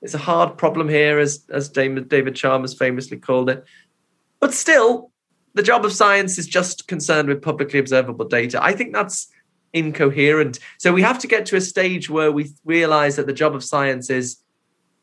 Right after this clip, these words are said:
to account for the data of, of public observation,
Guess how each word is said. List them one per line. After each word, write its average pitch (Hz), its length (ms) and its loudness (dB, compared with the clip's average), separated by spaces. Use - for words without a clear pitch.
to 202 260 0
account 196 380 0
for 170 100 -10
the 151 100 -2
data 156 440 2
of, - 240 0
of 147 180 -8
public 139 360 -4
observation, 120 880 -4